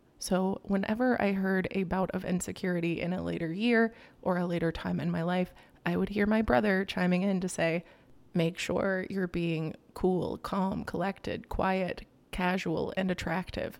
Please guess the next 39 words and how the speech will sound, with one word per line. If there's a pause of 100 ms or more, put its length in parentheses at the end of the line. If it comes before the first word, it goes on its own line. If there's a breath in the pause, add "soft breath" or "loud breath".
(100)
so
that
we
don't
embarrass
each
other." (420)
Meanwhile,
I
have
a
dad (100)
who (180)
is
not
the
best (220)
at
listening (160)
actively. (180)
And
I
have
a
mother
who
was
hard
of
hearing,
but
would
strategically
turn
off
her
hearing
aids
by